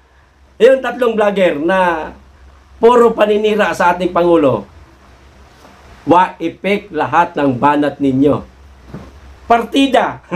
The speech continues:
<laughs> May general pa kayo. <laughs> Ha? General, oo. <laughs> General na parang naturukan ng general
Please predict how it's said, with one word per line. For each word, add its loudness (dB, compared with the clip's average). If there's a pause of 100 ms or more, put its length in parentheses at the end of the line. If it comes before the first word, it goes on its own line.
(380)
<laughs> -20
May 2
general 2
pa -2
kayo. 0
<laughs> 0 (1400)
Ha? -2 (640)
General, 0
oo. -2 (400)
<laughs> 2 (720)
General 0
na -4
parang -2
naturukan 2
ng 0 (1040)
general 0